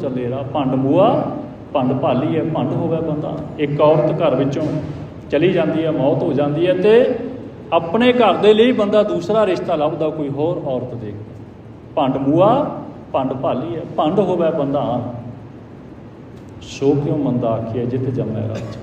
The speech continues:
ਇਸ ਸ੍ਰਿਸ਼ਟੀ ਦਾ ਸਾਰਾ ਸੰਬੰਧ, ਸਾਡੇ ਘਰ ਦਾ, ਸਾਡੇ ਰਿਸ਼ਤਿਆਂ ਦਾ ਸਾਰਾ ਇੱਕ ਔਰਤ ਤੋਂ ਚੱਲਦਾ। ਇਸ ਲਈ ਇੱਕ ਘਰ ਦੇ ਵਿੱਚ ਇੱਕ ਔਰਤ ਦਾ ਹੋਣਾ ਕਿੰਨਾ ਜ਼ਰੂਰੀ ਹੈ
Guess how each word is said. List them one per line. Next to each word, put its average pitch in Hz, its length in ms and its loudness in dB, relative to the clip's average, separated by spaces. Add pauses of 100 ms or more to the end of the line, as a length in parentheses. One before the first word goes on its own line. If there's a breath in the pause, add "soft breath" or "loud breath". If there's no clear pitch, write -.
(720)
ਇਸ 151 320 -2
ਸ੍ਰਿਸ਼ਟੀ 139 400 0
ਦਾ 180 140 0
ਸਾਰਾ 135 340 0
ਸੰਬੰਧ, 131 400 0 (840)
ਸਾਡੇ 135 340 0
ਘਰ 139 220 2
ਦਾ, 139 240 2
ਸਾਡੇ 131 340 0
ਰਿਸ਼ਤਿਆਂ 127 400 0
ਦਾ 247 480 4 (580)
ਸਾਰਾ 120 520 -2
ਇੱਕ - 260 -6
ਔਰਤ 131 380 0
ਤੋਂ - 100 -2
ਚੱਲਦਾ। 127 300 -6 (160)
ਇਸ 147 160 -4
ਲਈ 220 220 4
ਇੱਕ 220 160 4
ਘਰ 208 240 4
ਦੇ 208 200 4
ਵਿੱਚ 233 200 2
ਇੱਕ - 280 0
ਔਰਤ 151 320 2
ਦਾ 202 180 2
ਹੋਣਾ 180 640 2 (440)
ਕਿੰਨਾ 160 220 -2
ਜ਼ਰੂਰੀ 117 380 -4
ਹੈ - 200 -6